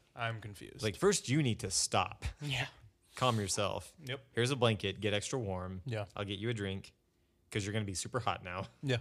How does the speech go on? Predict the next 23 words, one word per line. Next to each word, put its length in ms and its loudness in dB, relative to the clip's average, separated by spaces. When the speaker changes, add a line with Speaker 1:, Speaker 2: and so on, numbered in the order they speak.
Speaker 2:
And 80 0
as 140 6
he's 100 0
doing 240 2
that, 260 2
she 600 -2
Speaker 1:
She 160 -8
just, 280 -2
yeah, 160 0
unloads 360 0
about 180 0
her 100 -2
problem, 300 0
talks 160 -4
about 160 -4
James, 640 -4
tired 160 -2
of 60 -4
Speaker 2:
Yeah. 80 -2
Speaker 1:
being 80 -8
patient 340 -4
with 140 -10
him, 460 -6